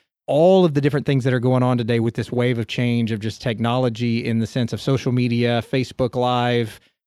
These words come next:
all of the ways people are marketing nowadays is so different that you almost have to have good deeds well publicized or you'll almost just get forgotten about out there, in my opinion. And I don't think that that's not being, having a, a sense of humility about yourself. I think it's,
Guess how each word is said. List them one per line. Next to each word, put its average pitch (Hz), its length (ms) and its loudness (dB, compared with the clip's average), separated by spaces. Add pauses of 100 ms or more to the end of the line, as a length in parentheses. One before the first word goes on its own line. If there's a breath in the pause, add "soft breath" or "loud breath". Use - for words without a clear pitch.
(140)
all 156 380 4
of 139 100 0
the 131 80 2
ways 127 260 2
people 123 260 0
are 113 60 0
marketing 117 380 0
nowadays 113 420 0
is 107 120 -4
so - 320 2
different 139 440 0
that 127 200 -4
you 185 240 0
almost 160 600 2
have 151 320 -4
to 113 440 0 (420 soft breath)
have 135 300 -2
good 143 260 0
deeds 127 300 2
well 120 260 2
publicized 113 840 -2
or 127 260 0
you'll 127 240 0
almost 156 380 0
just - 180 -2
get 127 140 -2
forgotten 113 320 -2
about 104 320 -6
out 117 160 -4
there, 117 140 -2
in 110 60 0
my 113 120 0
opinion. 143 380 0 (260 loud breath)
And 156 140 2
I 170 80 4
don't 220 120 2
think 160 160 -2
that 147 120 0
that's 147 180 2
not 151 240 2
being, 135 420 2 (260)
having 143 340 0
a, 120 200 2
a 131 80 -2
sense 151 220 -2
of 117 60 -4
humility 151 480 4
about 135 240 2
yourself. 139 360 0
I 131 120 2
think 151 320 -2
it's, 127 400 -2